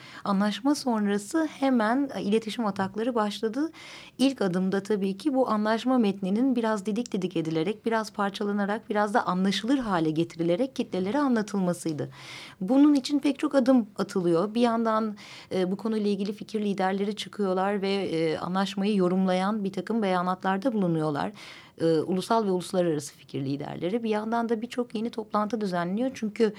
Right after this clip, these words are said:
aslında anlaşma metni dediğimiz şey uzun sayfalardan oluşan, epey teknik terim içeren ve kitleye anlatmak için uygun olmayan,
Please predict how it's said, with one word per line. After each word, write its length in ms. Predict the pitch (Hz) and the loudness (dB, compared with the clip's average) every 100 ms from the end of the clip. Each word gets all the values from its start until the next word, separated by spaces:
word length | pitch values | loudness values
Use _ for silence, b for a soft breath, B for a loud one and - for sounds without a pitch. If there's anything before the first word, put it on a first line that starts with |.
| B B - | B B -2
aslında 380 | 196 196 208 180 | -2 0 0 2
anlaşma 380 | 185 202 208 254 | 0 0 0 0
metni 320 | 220 196 175 | 0 0 0
dediğimiz 480 | 175 175 175 180 - | 0 0 0 -2 -2
şey 380 | 220 262 262 - | 0 2 0 0
uzun 420 | 202 196 214 277 247 | 2 4 6 8 6
sayfalardan 720 | - 175 170 156 156 147 156 | 4 2 2 0 0 0 0
oluşan, 360 | 151 160 247 226 | -2 0 0 0
epey 300 | 240 262 208 | 2 2 2
teknik 400 | 180 170 156 - | -2 -4 -6 -6
terim 240 | 151 151 | -4 -4
içeren 440 | 147 160 175 277 294 B B B - | -6 -4 -2 -2 -4 B B B 0
ve 240 | 220 220 | 2 4
kitleye 500 | 208 - - 202 254 | 0 -8 0 4 6
anlatmak 560 | 294 214 185 175 165 160 | 6 4 2 0 -4 -4
için 180 | - 175 | -4 -2
uygun 280 | 180 175 269 | 0 2 4
olmayan, 580 | 330 277 185 156 139 | 6 6 6 4 0